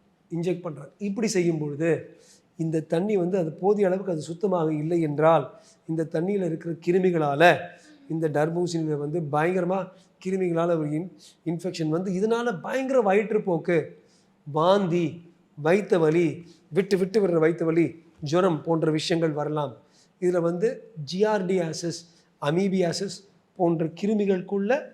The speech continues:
கூட இந்த தண்ணி மூலமா உள்ள போகலாம். அல்லது பாக்டீரியா, ஈ கோலை போன்ற பாக்டீரியா போகலாம். இப்படி யாராவது நீங்க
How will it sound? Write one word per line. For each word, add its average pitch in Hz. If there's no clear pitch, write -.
கூட 262
இந்த 180
தண்ணி 180
மூலமா 170
உள்ள 170
போகலாம். 147
அல்லது 262
பாக்டீரியா, 160
ஈ 180
கோலை 151
போன்ற 151
பாக்டீரியா 165
போகலாம். 151
இப்படி 285
யாராவது 254
நீங்க 208